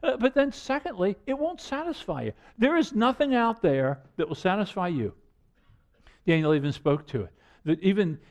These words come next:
e-, even the child is born in the image of God. God has built you to not be satisfied by the things of this world.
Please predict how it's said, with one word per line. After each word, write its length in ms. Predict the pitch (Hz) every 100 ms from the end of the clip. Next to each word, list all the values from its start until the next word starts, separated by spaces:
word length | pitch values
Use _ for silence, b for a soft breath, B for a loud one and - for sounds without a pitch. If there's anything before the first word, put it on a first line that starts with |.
| b -
e-, 120 | 175
even 260 | 190 214 202
the 100 | 160
child 680 | - - 190 196 202 175 135
is 160 | 127
born 340 | - 147 147 147
in 80 | 127
the 140 | 139 156
image 260 | 170 160
of 100 | 160
God. 400 | 180 156 131 120
God 300 | 151 185 202
has 240 | 170 185 143
built 500 | 127 214 240 - -
you 160 | 160
to 280 | 160 - 160
not 480 | 151 160 202 214 170
be 140 | 190
satisfied 1160 | 185 - - 220 240 196 - - 104 95 87 92 _ b b b b
by 140 | 156
the 100 | 147
things 360 | 139 156 151 127
of 80 | 147
this 180 | 170 -
world. 340 | 214 220